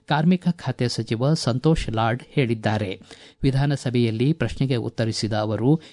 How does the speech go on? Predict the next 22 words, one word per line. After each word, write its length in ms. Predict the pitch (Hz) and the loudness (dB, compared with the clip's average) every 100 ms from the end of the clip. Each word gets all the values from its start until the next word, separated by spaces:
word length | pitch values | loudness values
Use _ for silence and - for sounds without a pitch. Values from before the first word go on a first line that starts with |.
| _ | _
ಇನ್ನು 220 | 151 165 | 0 2
ಮುಂದೆಯೂ 380 | 143 147 160 185 | 2 0 2 0
ಸಹ 320 | - 127 123 139 | 0 -2 0 2
ನಕಲಿ 400 | 120 - 143 156 | 2 2 0 2
ಕಾರ್ಡ್ಗಳನ್ನು 640 | 120 113 113 110 110 131 | 0 0 0 -2 0 0
ತಪಾಸಣೆ 600 | - 113 131 147 151 131 | 0 -2 0 0 0 0
ನಡೆಸಿ 420 | 117 110 - 123 143 | 0 -4 -4 -2 0
ರದ್ದುಪಡಿಸಲಾಗುವುದು 1080 | 120 127 165 123 123 117 110 110 110 107 | 0 2 2 0 0 0 -2 -2 -4 -2
ಎಂದು 320 | 104 110 147 92 90 - - | -2 0 0 -2 -4 -16 0
ಹೇಳಿದರು. 500 | 147 117 104 98 90 - - - - _ - | 0 0 -4 -6 -10 -14 -20 -20 -20 _ -4
ಎರಡು 180 | 151 175 | 0 0
ಸಾವಿರದ 360 | - 190 175 | 0 0 2
ಇಪ್ಪತ್ತೆರಡರಿಂದ 840 | 147 - 156 - 135 131 127 120 131 156 - | 0 0 -4 2 2 2 2 0 2 0 0
ಈವರೆಗೆ 580 | 123 113 110 110 131 | -2 -2 -2 -2 0
ಮದುವೆ 460 | 147 120 127 131 147 | 0 0 2 2 2
ಧನ 240 | 113 117 | 0 -2
ಸಹಾಯಕ್ಕಾಗಿ 800 | 123 107 120 117 101 107 107 123 147 | -2 -4 -2 -4 -2 -4 0 0 0
ಒಂದು 300 | 120 117 113 | 0 0 -2
ಲಕ್ಷ 240 | 107 - 135 165 120 | -2 -2 -2 -2 -2
ಐವತ್ತೇಳು 480 | 117 113 117 139 | -2 -2 0 0
ಸಾವಿರ 380 | 127 123 117 117 131 - - _ | 0 -2 -2 0 0 -2 -14 _
ನೂರ 140 | 135 | 0